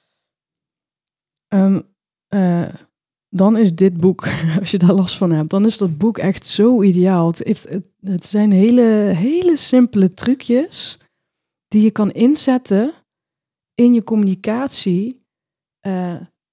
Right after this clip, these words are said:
ja, zodat het makkelijker wordt. Gewoon hele praktische tips.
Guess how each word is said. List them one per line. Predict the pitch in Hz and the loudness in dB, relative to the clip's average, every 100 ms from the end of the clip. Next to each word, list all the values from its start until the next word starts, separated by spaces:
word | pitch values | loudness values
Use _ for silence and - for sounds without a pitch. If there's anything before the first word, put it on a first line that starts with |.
| _ _ _ _ _ _ _ _ _ _ _ _ _ _ | _ _ _ _ _ _ _ _ _ _ _ _ _ _
ja, | - 180 - | -10 -10 -8
zodat | - 202 214 | -4 -2 0
het | 196 | 2
makkelijker | 190 285 285 190 | 2 2 -2 0
wordt. | 165 156 - | 0 -2 -2
Gewoon | 202 | 0
hele | 226 359 | 0 -2
praktische | - 269 269 254 - 180 _ | -4 -4 -2 -2 -4 -6 _
tips. | 180 175 - - | 0 0 -4 -14